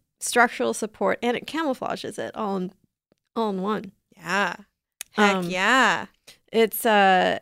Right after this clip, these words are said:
Speaker 1: it's a very surgical procedure too. So the puncture holes are small enough that it doesn't actually damage the leaves, uh, and it doesn't cause them to brown, which ensures that they stay green and keep it camouflaged amongst the rest of the foliage.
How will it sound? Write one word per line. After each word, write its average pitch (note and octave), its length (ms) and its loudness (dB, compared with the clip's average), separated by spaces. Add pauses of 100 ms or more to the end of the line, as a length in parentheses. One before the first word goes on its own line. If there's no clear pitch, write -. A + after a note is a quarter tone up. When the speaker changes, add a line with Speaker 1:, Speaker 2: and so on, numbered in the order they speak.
(180)
Speaker 1:
it's G#3 300 -2
a G#3 60 -6
very B3+ 320 2
surgical C#4+ 840 -2
procedure F#3+ 540 -6
too. G#3 360 0
So F#3 440 0 (360)
the G#3 100 2
puncture C4 400 0
holes G3+ 280 -2
are F#3+ 120 -2
small G3+ 360 0
enough G#3 240 -2
that F3+ 140 -2
it F3+ 120 -8
doesn't F#3+ 220 -2
actually F#3 400 -4
damage F#3+ 520 -2
the E3 120 -10
leaves, G#3 540 -4
uh, G3+ 60 -2
and F#3 180 0
it F#3 100 -2
doesn't G3 260 -6
cause F#3+ 300 -6
them F3+ 160 -6
to F#3 100 -12
brown, F#3+ 500 0 (420)
which G3 480 -2
ensures G#3+ 500 0
that G#3 180 0
they F#3+ 280 -2
stay G#3+ 320 -2
green A3 520 -4
and F3+ 360 -6
keep - 240 -10
it - 100 -12 (100)
camouflaged G3+ 840 -8 (100)
amongst F#3+ 540 -10
the F#3+ 80 -8
rest G3 280 -8
of G#3 120 -10
the A3 100 -8
foliage. A#3 680 -8